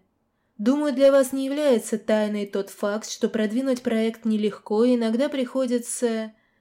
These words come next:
Он развел руками, точно извиняясь. А Владан усмехнулся. «Речь идет о взятках?» «К сожалению. К сожалению, без взяток у нас немыслимо что-то сделать». «Вы что, их фиксировали?»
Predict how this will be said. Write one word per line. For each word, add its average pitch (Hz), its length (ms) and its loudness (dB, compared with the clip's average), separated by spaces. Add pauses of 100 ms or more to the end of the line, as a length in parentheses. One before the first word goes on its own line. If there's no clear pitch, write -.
(320)
Он 208 200 -4
развел 196 440 -2
руками, 214 460 -2
точно 208 420 -4
извиняясь. 185 840 -10 (240)
А 262 200 -2
Владан 247 440 0
усмехнулся. 190 920 -8 (500)
«Речь 233 340 2
идет 247 240 4
о 240 80 6
взятках?» 233 720 -2 (380)
«К - 60 -20
сожалению. 196 920 -4 (300)
К - 80 -20
сожалению, 269 640 2
без 240 180 0
взяток 226 580 -2
у 254 60 0
нас 220 240 -2
немыслимо 214 580 -4
что-то 202 360 -6
сделать». 180 640 -8 (580)
«Вы 208 180 0
что, 233 240 -2
их 190 180 -2
фиксировали?» 226 920 -4